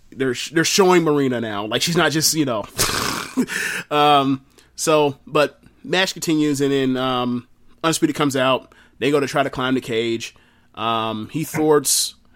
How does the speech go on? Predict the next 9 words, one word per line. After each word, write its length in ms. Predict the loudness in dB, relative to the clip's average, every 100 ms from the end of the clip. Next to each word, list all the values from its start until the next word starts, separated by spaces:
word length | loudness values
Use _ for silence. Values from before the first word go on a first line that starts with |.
| _ _ _ _
O'Ri-, 540 | -4 -2 0 0 -2 -8 -6
O'Reilly 520 | -2 2 2 0 -2
and, 160 | -4 -6 -6 -4
and, 180 | -4
um, 300 | -4 -4 -8
Fish, 460 | -6 2 2 2 -6 _ _ _ _ _ _ _ -2
and 160 | 0
then, 320 | 0 0 0
um, 500 | 0 -2 -2 -4 -8